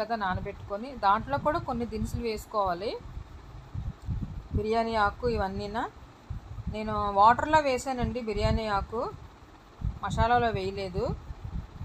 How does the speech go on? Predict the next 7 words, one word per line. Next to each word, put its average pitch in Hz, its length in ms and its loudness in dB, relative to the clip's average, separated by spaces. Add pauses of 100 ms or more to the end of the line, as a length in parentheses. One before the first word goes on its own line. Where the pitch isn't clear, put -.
(600)
ఎందుకంటే 233 360 -2 (100)
ఆ - 20 8 (100)
ఫ్లేవర్ 208 400 2
రైస్కి 214 400 0 (200)
వెళ్తే 208 240 0 (120)
బాగుంటుందని 196 720 -2
అలాగా 185 320 0